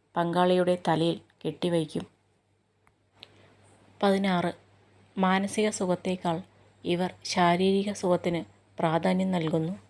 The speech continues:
പതിനേഴ്, ഇത്തരക്കാർ പെട്ടെന്ന്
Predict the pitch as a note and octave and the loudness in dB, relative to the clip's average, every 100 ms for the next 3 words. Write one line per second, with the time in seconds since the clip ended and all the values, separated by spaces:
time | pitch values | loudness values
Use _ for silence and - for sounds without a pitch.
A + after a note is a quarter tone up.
0 | _ _ _ _ _ _ _ - - _ | _ _ _ _ _ _ _ -20 -20 _
1 | - A3 G3 F#3 F3+ F#3 - _ _ _ | -4 -2 2 2 2 -2 -8 _ _ _
2 | _ - - G3+ G3+ G3+ F#3 F#3 _ _ | _ -18 -4 0 0 0 -4 -6 _ _
3 | _ - F#3 F#3 G3+ F#3 | _ -4 -2 0 -2 -2